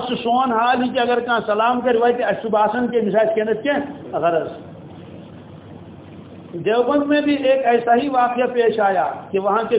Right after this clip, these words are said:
شورا کے ارکان میں سے ایک صاحب نے مجھے خط لکھا حضرت مفتی صاحب سے کسی بات کے لیے، اور یہ معذرت کی کہ شورا کے اجلاس میں آنا ہوتا ہے، مگر وہاں اتنی فرصت نہیں ہوتی کہ آپ سے ملاقات کر لوں۔ جی بہت چاہتا ہے ملاقات کرنے کو۔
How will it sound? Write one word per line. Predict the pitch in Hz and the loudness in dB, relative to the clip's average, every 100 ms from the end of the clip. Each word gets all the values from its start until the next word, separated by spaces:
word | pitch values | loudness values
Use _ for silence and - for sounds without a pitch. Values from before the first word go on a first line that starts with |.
| - | 0
شورا | 240 262 269 254 | 2 4 2 2
کے | |
ارکان | 240 233 233 240 262 247 | 2 2 2 0 0 0
میں | 233 | 0
سے | 226 | 0
ایک | 233 240 240 | 2 2 2
صاحب | 226 220 226 | 0 0 0
نے | 233 | 0
مجھے | 214 | 0
خط | 214 240 240 | 0 0 -2
لکھا | 208 175 160 - | -4 -2 -4 0
حضرت | 202 220 202 | 0 0 -2
مفتی | 196 | -8
صاحب | 175 170 | -6 -4
سے | 143 - - - - - - | -6 -10 -16 -18 -18 -20 -6
کسی | 226 233 | -6 -2
بات | 240 233 247 247 | 0 2 2 -2
کے | 262 | -2
لیے، | 247 233 208 - - - | 2 2 0 -2 -12 -8
اور | 185 214 | 0 2
یہ | 233 | 2
معذرت | 208 208 226 277 285 254 | 2 0 0 0 -2 -2
کی | 233 - - | -4 -4 -8
کہ | 208 | -8
شورا | - 208 226 | -4 2 4
کے | 233 220 | 4 2
اجلاس | 202 196 214 208 | 0 2 2 2
میں | 214 | -2
آنا | 185 185 208 | 0 0 0
ہوتا | 175 175 202 196 | 0 0 2 2
ہے، | 165 160 - - - | 0 -4 -10 -16 -6
مگر | 190 220 | 0 2
وہاں | 226 220 | 2 2
اتنی | 226 233 247 | 0 -2 -2
فرصت | 240 220 240 233 202 | 0 0 2 0 0
نہیں | 214 240 | 0 4
ہوتی | 226 226 | 2 2
کہ | 220 | 0
آپ | 202 208 202 | 2 2 0
سے | |
ملاقات | 202 185 180 - 202 196 | -2 0 0 2 0 0
کر | 185 | -2
لوں۔ | 170 165 - - - | 0 -2 -4 -10 -8
جی | 170 254 | -4 -4
بہت | 190 226 240 247 | 0 2 2 2
چاہتا | 214 208 220 190 | 0 2 2 0
ہے | 170 | 0
ملاقات | 180 175 180 185 | 0 0 0 -2
کرنے | 180 165 160 | 0 -2 -4
کو۔ | 135 117 | -8 -10